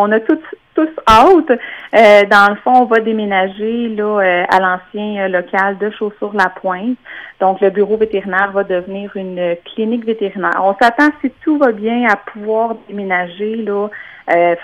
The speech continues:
fin octobre, début novembre, qu'on va pouvoir déplacer là, euh, nos locaux.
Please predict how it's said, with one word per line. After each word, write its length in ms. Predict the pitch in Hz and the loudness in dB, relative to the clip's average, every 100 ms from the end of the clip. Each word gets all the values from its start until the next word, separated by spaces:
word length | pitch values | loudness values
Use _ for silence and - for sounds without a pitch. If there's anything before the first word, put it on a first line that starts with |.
| - | -2
fin 140 | 254 | 0
octobre, 520 | 240 220 - 214 214 185 | 0 -2 -4 -2 -2 -4
début 240 | 202 196 202 | -10 -8 -6
novembre, 380 | 180 175 - - | -4 -4 -6 -12
qu'on 120 | - 175 | -14 -12
va 100 | 170 | -14
pouvoir 340 | - 175 175 | -8 -6 -6
déplacer 680 | 180 180 185 175 - 190 190 180 | -8 -6 -4 -4 -8 -14 -10 -6
là, 80 | |
euh, 580 | 175 175 170 165 160 165 | -6 -4 -6 -8 -10 -12
nos 220 | 165 175 175 | -10 -10 -8
locaux. 320 | 160 - | -8 -6